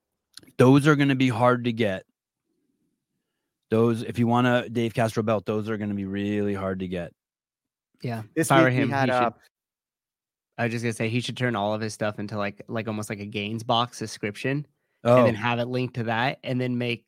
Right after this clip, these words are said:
Speaker 2: different levels of subscription, and just not even sell some of these things, just put it into boxes as, as a
Speaker 1: Give me your credit
Speaker 2: subscription.
Speaker 1: card and, uh, five hundred dollars a quarter. You get some Dave Leather shit.
Speaker 2: Seems to be the trend these days.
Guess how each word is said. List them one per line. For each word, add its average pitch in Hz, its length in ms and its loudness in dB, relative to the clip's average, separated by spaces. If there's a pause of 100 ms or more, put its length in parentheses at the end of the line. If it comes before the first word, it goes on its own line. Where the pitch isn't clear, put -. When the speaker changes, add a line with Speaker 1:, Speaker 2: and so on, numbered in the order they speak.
Speaker 2:
different 127 240 -6
levels 117 220 -6
of 110 100 -8
subscription, 139 720 -6
and 123 160 -4
just 113 180 -6
not 120 200 -2
even 113 240 -6
sell 113 280 -6
some 131 160 -6
of 123 60 -6
these 127 160 -4
things, 135 260 -6
just 117 200 -10
put 120 160 -6
it 110 80 -8
into 110 200 -8
boxes 104 400 -10
as, 107 280 -12 (160)
as 113 160 -6
a - 40 -14
Speaker 1:
Give 123 100 2
me 123 80 6
your 113 100 2
credit 113 240 2
Speaker 2:
subscription. - 60 -8
Speaker 1:
card 110 260 4
and, 107 240 -2
uh, 110 140 -6
five 110 340 2
hundred 110 160 0
dollars 101 280 2
a 104 60 -2
quarter. 92 400 -4 (1000)
You 101 100 -12
get 104 140 -6
some 92 120 -4
Dave 98 240 -2
Leather 92 260 -2
shit. 82 300 -10 (240)
Speaker 2:
Seems 110 280 -8
to 113 60 -8
be 113 120 -4
the 110 100 -8
trend 127 300 -4
these 107 160 -8
days. 101 200 -8